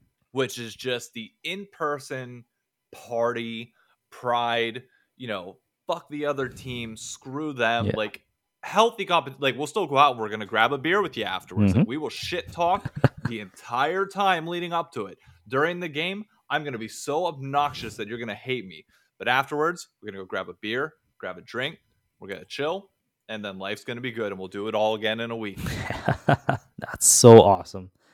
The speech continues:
Speaker 2: That's so awesome. And that's, that's the love that we have, right? We are able to be so passionate about it, and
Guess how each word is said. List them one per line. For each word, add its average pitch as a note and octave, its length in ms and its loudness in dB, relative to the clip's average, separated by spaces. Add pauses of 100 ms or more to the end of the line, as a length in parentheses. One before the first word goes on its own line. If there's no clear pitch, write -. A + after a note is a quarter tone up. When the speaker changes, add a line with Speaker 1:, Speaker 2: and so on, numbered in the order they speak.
Speaker 2:
That's A#2+ 200 0
so G#2+ 120 6
awesome. G2 380 -4
And A2 120 0
that's, - 400 4 (680)
that's D3+ 360 4 (400)
the D3+ 140 6
love D#3+ 420 10
that G#2 140 0
we G#2+ 120 0
have, F#2 260 -6
right? G2+ 240 2
We A2 120 2
are G#2 160 2
able A#2+ 280 2
to - 100 -6
be G#2+ 120 0
so G#2 200 2
passionate G#2 600 0
about G2 300 2
it, F#2 160 -4 (600)
and F#2 500 -4